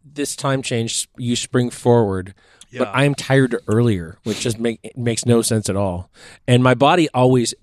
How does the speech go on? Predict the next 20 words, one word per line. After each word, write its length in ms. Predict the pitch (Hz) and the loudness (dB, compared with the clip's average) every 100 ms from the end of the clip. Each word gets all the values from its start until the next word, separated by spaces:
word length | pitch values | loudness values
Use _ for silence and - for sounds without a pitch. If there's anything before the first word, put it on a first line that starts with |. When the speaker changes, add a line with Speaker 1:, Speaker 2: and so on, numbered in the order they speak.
| _ | _
Speaker 1:
preps 420 | - 143 160 - | -4 -2 -2 -6
for 180 | - 113 | -4 -4
this 200 | 101 95 | -4 -8
change 520 | - 117 104 101 98 | -10 -8 -6 -6 -8
by 140 | - 110 | -8 -4
waking 400 | 104 120 - 107 | -2 -4 -6 -8
up 200 | 123 - - | -8 -10 -14
earlier. 460 | 92 82 - - _ _ _ - | -14 -14 -18 -20 _ _ _ -8
Speaker 2:
Oh. 680 | 117 113 110 110 107 98 110 _ _ _ | -2 0 0 0 -2 -4 -8 _ _ _
Yeah, 200 | 151 175 | 2 2
so 140 | 143 156 | 2 -2
that's 200 | 170 202 | -2 -2
what 80 | 165 | -2
happened 200 | 180 170 | -2 -4
on 60 | |
the 60 | 131 | -8
first 400 | - 190 240 - | -6 -4 -4 -4
day. 320 | 107 117 170 _ _ _ _ _ | -4 -4 -8 _ _ _ _ _
Sunday? 720 | - - - 131 190 277 311 _ _ - - | -18 -14 -8 -6 -4 -4 -6 _ _ -20 -20
Speaker 1:
Sunday. 420 | - 101 92 92 | -14 -12 -10 -14